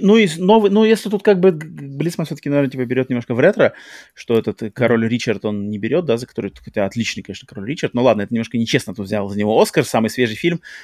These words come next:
Speaker 1: Та-та-та. Но я бы взял «Али» в этот список вместо там каких-нибудь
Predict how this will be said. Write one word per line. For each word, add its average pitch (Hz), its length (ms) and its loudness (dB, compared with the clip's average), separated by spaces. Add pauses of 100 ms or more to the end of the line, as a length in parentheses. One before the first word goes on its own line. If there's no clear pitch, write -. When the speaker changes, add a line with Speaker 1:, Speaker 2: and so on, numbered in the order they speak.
(180)
Speaker 1:
Та-та-та. 107 300 -6 (260)
Но 113 60 0
я 127 120 6
бы 139 60 4
взял 131 300 4
«Али» 135 420 2 (180)
в - 60 -12
этот 110 160 -8
список - 340 -8
вместо 117 360 2
там 117 160 -4
каких-нибудь 107 600 -10